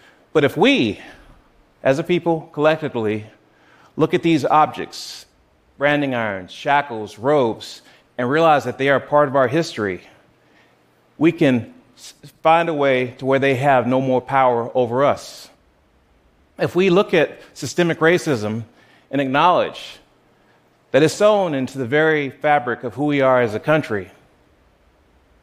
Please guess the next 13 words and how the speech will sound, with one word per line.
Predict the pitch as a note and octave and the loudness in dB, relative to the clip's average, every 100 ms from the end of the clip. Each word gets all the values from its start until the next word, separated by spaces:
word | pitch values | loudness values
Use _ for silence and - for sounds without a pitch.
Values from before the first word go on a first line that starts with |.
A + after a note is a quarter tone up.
| _ _ _ _ _ _ _ _ _ _ | _ _ _ _ _ _ _ _ _ _
then | - D#3 C#3 A#2+ G#2 - _ _ _ _ _ - | 0 2 4 0 -4 -16 _ _ _ _ _ -4
we | C#3+ | 0
can | C3+ | 2
actually | C#3 C#3 C3+ | 2 0 -2
do | D3 | 0
something | C#3 A#2 | -2 -2
about | A#2 A#2 A#2 | 2 2 2
the | A#2+ | -2
intentional | A2 B2+ B2 A#2 A#2 A2+ G#2 - - | -2 -2 -2 -2 -2 -2 -4 -12 -8
segregation | - A#2+ A#2 A#2+ A#2+ A#2+ | -2 0 2 0 0 -2
in | A#2+ | 0
our | A2 | 0
schools, | - - C3+ A#2 F#2+ - - - | -2 -2 0 0 -2 -8 -18 -20